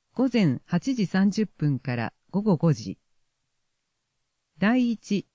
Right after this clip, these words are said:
第三、第五土曜日、午前九時から午後五時。第二、第四土曜日は閉庁です。なお、いずれの窓口も日曜日、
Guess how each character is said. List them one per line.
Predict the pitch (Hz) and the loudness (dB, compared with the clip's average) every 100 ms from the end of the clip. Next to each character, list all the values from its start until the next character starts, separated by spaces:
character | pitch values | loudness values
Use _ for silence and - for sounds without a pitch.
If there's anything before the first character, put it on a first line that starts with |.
| - | -6
第 | 160 202 214 | 0 0 -2
三、 | - 190 175 - _ _ | -2 0 0 -4 _ _
第 | 165 185 196 | 0 2 0
五 | 175 170 - - | -2 -2 -4 -2
土 | 160 | 2
曜 | 185 160 | 4 2
日、 | 123 123 - _ _ _ _ _ _ _ _ _ | 0 -6 -8 _ _ _ _ _ _ _ _ _
午 | - 240 | -2 0
前 | 226 196 139 | 2 2 2
九 | - 226 | 0 0
時 | 170 | 0
か | - 131 | -4 -4
ら | 123 - _ _ _ _ | -4 -8 _ _ _ _
午 | 208 220 | -2 2
後 | 156 | 2
五 | 143 170 | 2 0
時。 | - 113 - _ _ _ _ _ _ _ _ _ _ _ | 0 -8 -12 _ _ _ _ _ _ _ _ _ _ _
第 | - 202 247 | -2 0 0
二、 | 233 226 - - | 0 -2 -4 -6
第 | 143 196 240 | 0 2 4
四 | 240 226 208 | 4 4 4
土 | 190 | 2
曜 | 190 208 | 2 2
日 | 165 135 | 2 0
は | 120 117 - _ _ - | -2 -6 -10 _ _ 0
閉 | 185 | 0
庁 | 196 185 160 | 2 2 2
で | 143 | 2
す。 | - - - _ _ _ _ _ _ _ _ _ _ _ - | -2 -10 -20 _ _ _ _ _ _ _ _ _ _ _ -4
な | 220 220 | 0 2
お、 | 175 170 _ _ _ - | 2 -2 _ _ _ -2
い | 190 | 0
ず | 220 | 2
れ | 277 | 4
の | 262 | 4
窓 | 247 233 226 | 4 2 2
口 | 170 - | 2 2
も | 139 135 139 _ _ _ _ | 0 0 -4 _ _ _ _
日 | 190 - 247 | 0 0 0
曜 | 262 214 | 2 2
日、 | 143 135 | 0 -4